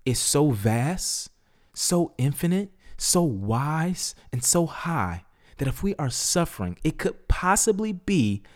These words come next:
that it is for a reason that may not make sense to us.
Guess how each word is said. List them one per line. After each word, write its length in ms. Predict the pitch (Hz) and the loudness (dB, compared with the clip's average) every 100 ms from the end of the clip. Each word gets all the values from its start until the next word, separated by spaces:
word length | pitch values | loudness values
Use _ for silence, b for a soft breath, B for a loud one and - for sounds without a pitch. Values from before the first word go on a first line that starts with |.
| b - | b 0
that 100 | 143 | 4
it 60 | |
is 160 | 156 147 | 4 2
for 160 | 165 131 | -2 0
a 120 | 123 | 0
reason 560 | 107 120 196 180 131 | 0 4 4 4 2
that 140 | 123 110 | 2 2
may 260 | 110 135 | 2 2
not 240 | 151 135 120 | 2 2 2
make 180 | 120 120 | -2 0
sense 340 | - 120 - | -2 -2 -4
to 180 | - - | -2 -4
us. 400 | 92 - - | -4 -6 -10